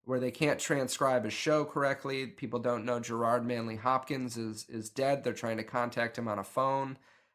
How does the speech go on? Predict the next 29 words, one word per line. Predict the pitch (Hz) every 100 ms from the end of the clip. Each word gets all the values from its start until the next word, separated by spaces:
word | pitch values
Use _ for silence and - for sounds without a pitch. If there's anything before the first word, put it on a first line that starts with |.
| -
I |
mean, | 151 156
it, | 151 -
it | 156
does | 185 196 151
have | 165 160 147
a |
level | 131 135 135 131
of | 117 - _
absurdity | 123 117 - - 202 170 107 107 104
and | 113
hell, | 107 143 139 101 - - _ _ _ _
uh, | 117 113 110 110 127
wrapped | 120 131 123
up | 139 120
in | 98
it. | 104 - - - _ _ _ _ _ 123
Um, | 127 117 120
but | 165 151
I, | 151 147 117 - 117
I, |
uh, | 151 139 -
an | 151
interesting | 185 226 220 - 175 143
point, | - 170 143 -
too, | - 240 196 135 123 120 _ _ _ _ _ _ _ _ _
is | 151 160 151
that, | 170 160 151 147 - - _ _ _ _ _ _
uh, | 123 135 123